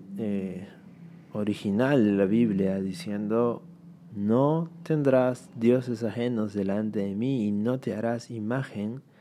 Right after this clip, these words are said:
ni ninguna semejanza de lo que está arriba en el cielo, ni abajo de la tierra, ni abajo de las aguas". Pero vemos múltiples religiones alrededor del mundo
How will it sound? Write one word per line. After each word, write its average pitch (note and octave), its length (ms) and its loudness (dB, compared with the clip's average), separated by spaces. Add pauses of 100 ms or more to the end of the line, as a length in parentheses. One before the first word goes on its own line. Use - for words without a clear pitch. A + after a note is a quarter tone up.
(880)
ni A2+ 80 0
ninguna B2 460 0
semejanza B2 680 -2
de A2 100 0
lo G#2 140 0
que - 80 -12
está A2 280 -6
arriba A#2+ 260 0
en G#2+ 100 -4
el F#2+ 160 -6
cielo, A#2+ 480 -2
ni G#2+ 160 -2
abajo G2+ 320 -2
de A2+ 60 0
la A2 100 0
tierra, G#2+ 400 -4
ni G#2+ 120 -6
abajo G2 320 -6
de G#2 60 -8
las G2+ 220 -12
aguas". F#2+ 480 -6 (1600)
Pero A#2 160 2
vemos C3 460 2
múltiples A#2+ 1000 2 (160)
religiones A2 1160 -4 (580)
alrededor G#2+ 640 -2
del A2 160 -4
mundo G#2 680 -4